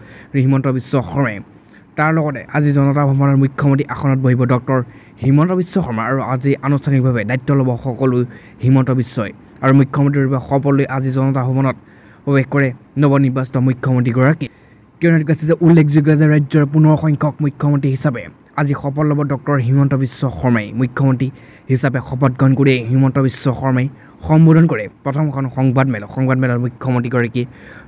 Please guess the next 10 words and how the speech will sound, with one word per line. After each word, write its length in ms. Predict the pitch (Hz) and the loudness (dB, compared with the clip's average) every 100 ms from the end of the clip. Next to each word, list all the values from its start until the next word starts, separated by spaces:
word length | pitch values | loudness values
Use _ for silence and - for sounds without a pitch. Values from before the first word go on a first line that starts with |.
| 135 | 0
নতুন 200 | 135 143 135 | 0 2 2
চৰকাৰৰ 300 | 135 139 135 | 0 0 0
বাবে 160 | 127 120 - - - - 135 | 0 -4 -8 -20 -20 -6 0
ৰাইজৰ 280 | 139 139 131 | 2 2 -2
পৰা 120 | 131 113 | -4 -8
আশীৰ্বাদ 300 | 120 143 131 123 | -8 -4 -2 -2
বিচাৰে। 280 | 113 117 104 - | -4 -6 -8 -4
আনহাতে 240 | 143 135 127 - - - 143 | -2 -2 -4 -6 -14 -10 -2
সংবাদমেল 440 | 139 139 143 131 127 135 | 0 2 0 -4 -4 -4
মুখ্যমন্ত্ৰীগৰাকীয়ে 760 | 135 - 135 131 131 123 127 | -4 -2 0 0 0 -2 -2